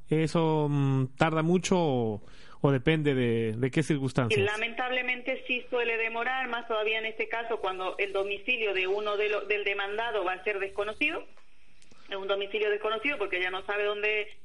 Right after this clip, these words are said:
Speaker 2: dónde encontrarlo, por tanto habrá que hacer las averiguaciones y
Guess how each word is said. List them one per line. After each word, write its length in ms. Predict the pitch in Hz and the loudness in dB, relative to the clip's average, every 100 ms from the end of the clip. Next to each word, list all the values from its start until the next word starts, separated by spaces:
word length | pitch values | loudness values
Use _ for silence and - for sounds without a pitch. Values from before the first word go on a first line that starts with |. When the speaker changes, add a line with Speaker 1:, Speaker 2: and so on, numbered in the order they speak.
| - - 202 | -14 -14 -4
Speaker 2:
dónde 280 | 233 226 | -2 -2
encontrarlo, 640 | 196 208 214 269 277 302 302 | -2 -4 -2 -2 0 -2 -2
por 180 | 226 | -4
tanto 320 | 214 208 220 233 | -2 -4 -2 -2
habrá 260 | 214 208 | -2 -2
que 80 | 202 | -4
hacer 220 | 208 220 | -4 -2
las 120 | 208 208 | -2 -2
averiguaciones 760 | 208 214 208 208 226 220 240 | 0 0 0 -2 -2 -2 -2
y 180 | 226 208 | -2 -2